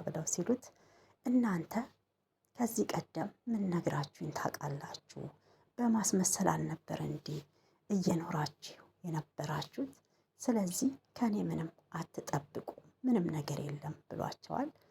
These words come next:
ኪራ "እነዚህን ተዋቸው፣ እኛ ገብተን እንተኛ፣ ና እጠብቅካለሁ" ብሎታል ቅዱስን።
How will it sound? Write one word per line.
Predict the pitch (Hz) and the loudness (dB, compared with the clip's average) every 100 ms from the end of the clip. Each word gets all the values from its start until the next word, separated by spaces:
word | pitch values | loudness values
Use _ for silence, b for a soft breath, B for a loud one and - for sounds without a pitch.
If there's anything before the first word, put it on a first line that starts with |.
| b b b b b | b b b b b
ኪራ | - 269 - _ - | -4 -2 -2 _ 6
"እነዚህን | 269 220 202 180 - | 8 8 6 4 4
ተዋቸው፣ | 165 156 - - - - - | 0 -2 -6 -10 -12 -4 4
እኛ | 240 214 180 | 6 6 2
ገብተን | 170 - - 202 - - | 0 -2 -10 -16 -12 -2
እንተኛ፣ | 196 156 147 160 - 151 160 - _ - | 0 0 -2 -6 -4 -4 -6 -8 _ 0
ና | 214 170 - - | 2 0 -4 -4
እጠብቅካለሁ" | 262 208 - - - - 160 139 143 135 - | 0 2 0 -6 -8 -2 0 0 -2 -6 -10
ብሎታል | - 160 - 151 - | -4 -2 -2 -6 -4
ቅዱስን። | - - 143 240 | -8 -6 -4 -2